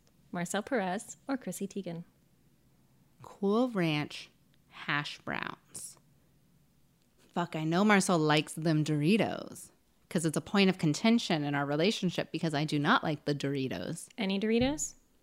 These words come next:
Speaker 2: Yeah, not really. I'm just, like, I'm not
Speaker 1: Mm.
Speaker 2: down with them.
Speaker 1: I'm not about it either.
Speaker 2: My whole family loves Doritos. I'm just,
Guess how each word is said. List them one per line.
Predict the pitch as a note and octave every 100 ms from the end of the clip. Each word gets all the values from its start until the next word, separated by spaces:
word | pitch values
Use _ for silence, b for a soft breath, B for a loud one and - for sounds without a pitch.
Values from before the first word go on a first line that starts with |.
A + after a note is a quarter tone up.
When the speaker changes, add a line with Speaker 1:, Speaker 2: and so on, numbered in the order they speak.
| _ -
Speaker 2:
Yeah, | D4+
not | E4 C#4
really. | C#4+ D#4 D3
I'm | D#3+
just, | F3+ -
like, | G#3+ G3+
I'm | A3
not | C#4 B3+
Speaker 1:
Mm. |
Speaker 2:
down | G#3+ C4 B4
with | G#4
them. | F#3+ D3+ C3
Speaker 1:
I'm | G#3+
not | G3+
about | G3 F#3+
it | F#3
either. | F3 F3+
Speaker 2:
My | G3
whole | F3+ G#3+ A3
family | A#3 A#3+ A3 G#3
loves | F#3 F3 -
Doritos. | F3 E3 C#3 - D3+
I'm | D3 D#3
just, | D3+